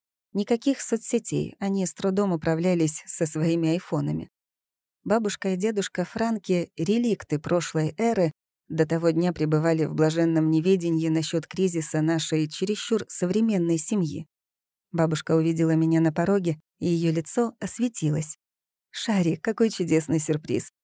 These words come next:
Входи же, входи! Хочешь мороженого?» Мы сели за старенький кухонный стол,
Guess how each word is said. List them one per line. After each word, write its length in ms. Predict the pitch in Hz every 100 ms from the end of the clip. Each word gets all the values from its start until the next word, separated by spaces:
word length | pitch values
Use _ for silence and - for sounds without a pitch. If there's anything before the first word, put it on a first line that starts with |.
| _
Входи 420 | - 220 196 185 208
же, 120 | 170
входи! 460 | - 170 170 156 - _ _
Хочешь 280 | 302 -
мороженого?» 640 | 190 165 165 170 170 170 - _ _ _ _ _ -
Мы 160 | 190
сели 360 | 185 240 220 196
за 160 | 185 180
старенький 560 | - 214 196 180 185
кухонный 560 | - 202 - 175 170 165
стол, 480 | - - 240 233